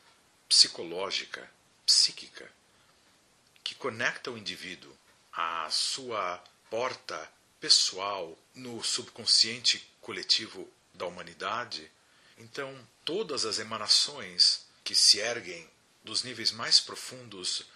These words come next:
do pensamento humano, sabedoria e revelação,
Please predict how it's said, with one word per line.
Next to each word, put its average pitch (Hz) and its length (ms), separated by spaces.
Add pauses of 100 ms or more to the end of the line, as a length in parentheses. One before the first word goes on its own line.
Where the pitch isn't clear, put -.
(320)
do 92 100
pensamento 101 540 (180)
humano, 101 540 (100)
sabedoria 95 960 (360)
e 85 240
revelação, 95 800